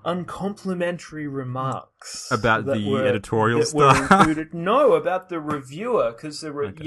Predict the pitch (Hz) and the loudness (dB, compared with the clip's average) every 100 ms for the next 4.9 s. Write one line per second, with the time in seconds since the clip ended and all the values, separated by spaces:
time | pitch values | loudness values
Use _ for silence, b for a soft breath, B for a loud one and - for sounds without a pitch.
0 | 147 123 113 123 131 - 135 135 135 139 | -4 -4 -6 -8 -8 -8 -12 -12 -14 -10
1 | 139 139 143 131 156 202 185 147 139 135 | -2 -2 -2 -8 -8 -4 -4 -2 -4 -4
2 | 123 120 120 143 196 170 139 - 147 143 | -6 -6 -6 -8 -8 -10 -14 -14 -16 -14
3 | 127 120 123 113 107 - - - 190 190 | -14 -14 -14 -14 -14 -18 -14 -10 -10 -12
4 | 160 139 - 127 135 - - - | -12 -12 -10 -6 -6 -8 -16 -20